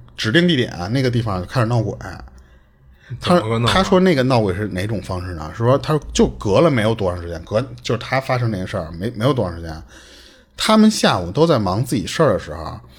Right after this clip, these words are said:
Speaker 1: 听见从那个会议室那屋里边儿传出来那个电脑关机的那个声音。而且呢，是从那个会议室的，他们自己会议室里边有音响，
Speaker 2: 嗯。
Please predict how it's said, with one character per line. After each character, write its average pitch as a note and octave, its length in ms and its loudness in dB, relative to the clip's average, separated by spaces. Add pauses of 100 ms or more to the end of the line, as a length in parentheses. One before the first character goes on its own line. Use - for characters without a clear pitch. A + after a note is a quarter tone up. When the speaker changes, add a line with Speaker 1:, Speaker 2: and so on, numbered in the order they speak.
(360)
Speaker 1:
听 - 180 2
见 F#3 100 4
从 C3+ 160 -4
那 E3+ 120 4
个 D3+ 100 4
会 G3+ 220 4
议 F#3+ 60 4
室 F#3 160 0
那 A2 120 0
屋 B2+ 220 0
里 B2 100 2
边 - 140 -14
儿 D#2+ 220 -12
传 A#2 200 -4
出 D3 60 2
来 F3 100 4
那 F#3+ 80 6
个 E3+ 60 4
电 E3+ 260 2
脑 - 200 -4
关 E3+ 200 4
机 A#3+ 200 6
的 A3+ 100 6
那 G#2+ 100 0
个 D#2+ 80 -4
声 E2 140 -12
音。 D#2 100 -12 (1300)
而 F3 160 6
且 G#3 220 4
呢， F#2 180 -2
是 - 160 0
从 C3 220 4
那 F3 120 4
个 D3 80 4
会 E3+ 280 2
议 F#3+ 40 2
室 C3 200 0
的， F#2 100 -2
他 - 220 0
们 G#3 120 8
自 G3+ 160 -4
己 G#3 80 4
会 G3 180 4
议 G3+ 40 2
室 G3 140 -4
里 D3+ 40 0
边 F3 140 6
有 A#2 80 4
音 E3+ 320 6
响， - 180 -4 (560)
Speaker 2:
嗯。 A2+ 240 -4